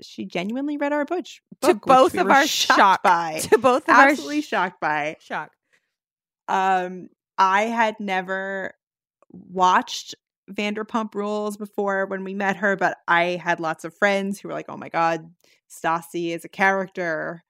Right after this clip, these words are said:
Speaker 2: And then we Googled her and we saw her punch another girl and we were, like, so
Speaker 1: <laughs>
Speaker 2: scared. <laughs>
Speaker 1: We were nervous.
Speaker 2: We were very nervous for the recording. We were gonna be, I think,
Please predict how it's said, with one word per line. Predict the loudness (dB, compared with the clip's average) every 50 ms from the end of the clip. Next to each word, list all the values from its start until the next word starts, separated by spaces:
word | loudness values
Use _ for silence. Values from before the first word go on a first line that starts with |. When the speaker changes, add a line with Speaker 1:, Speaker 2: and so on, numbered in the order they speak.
| _ 0
Speaker 2:
And | 2 2 4
then | 0 0 0
we | -2 -4
Googled | 0 0 0 4 4 4 2 4
her | 2 2 2 0
and | 0 -2 -4 -6 -8
we | -10
saw | -6 -4 -4 -2
her | -2 -2 -4
punch | -6 -8 -6 -6 -6 -6 -10 -8
another | -6 -4 -4 -4 -4
girl | -4 -2 0 2 2 2 2
and | 0 -2
we | -2
were, | -2 0
like, | 2 2 2 0 0 -4 _
so | -20 -20 -8 -2 0 2
Speaker 1:
<laughs> | 2
Speaker 2:
scared. | 0 0 -6 -6 -4 -2 0 0 -2 0 0
<laughs> | 0 0 0 -2 -4 -4 -4 2
Speaker 1:
We | 4 2 4
were | 4 0 -2
nervous. | -2 2 2 2 4 2 0 -2 -4 -4 -4 -2
Speaker 2:
We | -2 -2 -2
were | -2 -4
very | -4 -2 0 0 4 4 2 2
nervous | 2 0 -2 -2 -2 -4 -6 -6
for | _ -8 -8
the | -6 -6 -8
recording. | -8 -10 -8 -8 -6 -6 -6 -8 -10 -16 _ _ _ _ _ _
We | -6 -2
were | 0 0
gonna | 0 0 -2 -4 -4
be, | -4 -6 -8 -8 -6 -6 -6 -6 -6 -8 -10 -14 _ _
I | -12
think, | -10 -10 -12 -12 -12 -18 -20